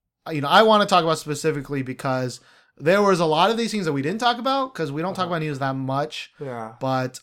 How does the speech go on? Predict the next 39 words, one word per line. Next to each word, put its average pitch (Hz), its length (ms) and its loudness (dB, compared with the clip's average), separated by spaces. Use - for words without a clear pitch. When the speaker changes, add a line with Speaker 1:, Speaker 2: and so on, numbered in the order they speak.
Speaker 1:
uh, 123 420 -10
in 127 120 -12
the 139 40 -4
last 202 460 2
week, 165 500 -4
kind 170 180 -2
of 143 60 -2
like 139 120 0
a 131 40 -4
week, 151 220 -2
a 135 40 -6
week 143 120 -4
and 139 80 -4
a 131 40 -4
half, 135 420 -4
uh, 120 300 -10
all 185 240 6
the 190 80 0
members 160 500 2
of 120 240 -8
B 151 180 -4
A 135 180 -2
P 147 440 -4
sued 135 600 -4
their 120 380 -14
company, 160 500 -4
T 131 200 -10
S 131 160 -6
Speaker 2:
T 127 60 -10
S 117 40 -10
Speaker 1:
Entertainment, 165 640 -6
Speaker 2:
Entertainment. - 20 -20
Speaker 1:
um, 117 400 -12
for, 123 760 -8
you 131 120 -4
know, 113 160 -12
unethical 127 720 -8
slave 123 320 -8
contracts. 120 840 -14